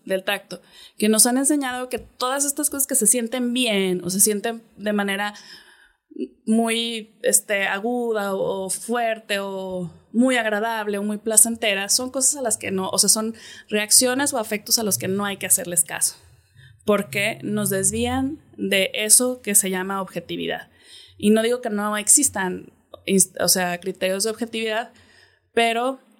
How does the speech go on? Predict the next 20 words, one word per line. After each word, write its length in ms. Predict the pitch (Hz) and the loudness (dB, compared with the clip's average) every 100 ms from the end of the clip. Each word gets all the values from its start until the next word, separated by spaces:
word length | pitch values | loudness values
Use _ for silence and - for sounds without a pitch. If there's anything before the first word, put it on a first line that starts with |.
| _ _ _ _ | _ _ _ _
a 80 | 202 | 2
lo 120 | 214 | 2
que 80 | 214 | 0
voy 140 | 214 220 | -2 4
es 120 | 233 | 4
a 80 | 247 | 4
que 100 | 202 | 0
si 180 | - 214 | 2 2
no 200 | 220 320 | 4 4
exploramos 720 | 320 - 240 240 226 196 202 | 2 0 -4 -2 0 2 2
esas 260 | 190 202 208 | 2 0 -2
avenidas, 680 | 190 185 202 180 185 - - _ _ _ _ _ | -2 -2 -2 -4 -6 -10 -12 _ _ _ _ _
nos 120 | 214 | 2
vamos 200 | 233 262 | 4 4
a 100 | 277 | 0
perder 280 | 247 220 226 | 0 -2 -2
de 100 | 226 | -6
todo 360 | 226 226 226 226 | -4 -4 -2 -4
un, 220 | 220 214 214 | -4 -4 -2
un, 420 | 208 208 - | -2 -4 -8